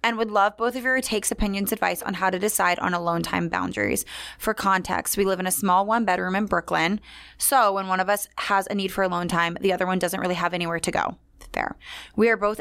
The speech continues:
extroverted introverts, so we value time at home to recharge. And while I absolutely adore my boyfriend, sometimes I just want to be alone. Do you have any tips?" Um,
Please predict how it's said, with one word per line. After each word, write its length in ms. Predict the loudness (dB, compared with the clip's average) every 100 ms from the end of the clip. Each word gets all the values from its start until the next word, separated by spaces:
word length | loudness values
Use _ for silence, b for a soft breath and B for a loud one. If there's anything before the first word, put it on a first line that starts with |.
| -4
extroverted 520 | -4 -4 -4 0 0
introverts, 600 | -2 0 2 2 0 -2
so 160 | 0 2
we 120 | 2
value 320 | 4 2 2
time 180 | 0 0
at 80 | 2
home 200 | 0 0
to 100 | 0
recharge. 540 | 0 2 2 0 -2 -12 B B
And 120 | 0
while 140 | 4 4
I 140 | 2 2
absolutely 400 | -2 -2 0 0
adore 240 | 2 2
my 200 | 2 -4 -2
boyfriend, 480 | 0 0 2 0 0
sometimes 500 | -2 -2 0 0 0
I 120 | -4
just 420 | -2 2 2 2 0
want 220 | 0 0
to 80 | 0
be 100 | 2
alone. 380 | 2 2 0 -2 B B B -2
Do 220 | 2 2
you 180 | 2 0
have 420 | 2 2 4 2 -2
any 180 | -4 -2
tips?" 480 | -2 -4 -2 -2 -2 B B B B 2
Um, 320 | 4 4